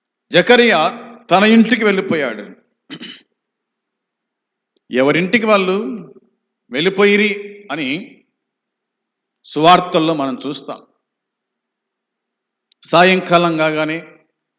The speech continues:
ఎవరింటికి వాళ్ళు వెళ్ళిపోవాల్సిందే. పని అయిపోయిన తర్వాత ఎవరింటికి వాళ్ళు వెళ్ళిపోవాల్సిందే. ప్రార్థన అయిపోయిన తర్వాత ఎవరింటికి వాళ్ళు వెళ్ళిపోవాల్సిందే.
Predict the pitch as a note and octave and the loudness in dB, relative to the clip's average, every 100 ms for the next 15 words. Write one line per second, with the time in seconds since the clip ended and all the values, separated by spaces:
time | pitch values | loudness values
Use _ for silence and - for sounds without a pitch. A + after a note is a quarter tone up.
0 | _ _ - C#3+ E3 E3 D#3+ D#3 D#3 D3 | _ _ -2 4 4 4 0 -2 -2 -2
1 | C#3 B2+ C3 A#2+ A2+ - G2 F2+ - _ | -4 -6 -6 -6 -6 -10 -14 -18 -20 _
2 | _ _ _ _ _ _ _ _ _ _ | _ _ _ _ _ _ _ _ _ _
3 | _ F3 G3+ G#3+ G#3 G3+ G3 G3 F3+ E3+ | _ 2 4 4 4 0 0 0 0 0
4 | E3+ E3 E3+ D3+ - _ _ C#3 D#3 E3 | 0 -2 -6 -10 -20 _ _ 2 4 4
5 | D3+ D#3 D#3 C#3+ D#3+ - - - _ _ | 2 0 0 0 -2 -8 -18 -20 _ _
6 | _ _ _ A#2+ C#3+ C#3+ C#3+ C3+ B2 A#2 | _ _ _ -6 -4 0 0 0 -2 -10
7 | G2 F#2+ - _ _ _ _ _ _ _ | -14 -18 -20 _ _ _ _ _ _ _
8 | _ - D3 G3+ F#3 G#3 G#3+ G#3 G3+ G3 | _ 0 4 4 4 4 4 2 0 0
9 | G3+ F#3 F3 F3 E3+ D#3+ - _ _ _ | -2 0 -2 -4 -10 -12 -20 _ _ _
10 | _ - B2 D3+ F3+ F3 F#3+ F#3 F3 F3 | _ -8 -2 0 0 -2 -4 -2 -2 -4
11 | C4 - - _ _ - B2 F3 F#3 F#3+ | -8 -12 -20 _ _ -8 -2 2 4 4
12 | F3+ - E3+ B2+ G#2 | 0 -4 -8 -12 -14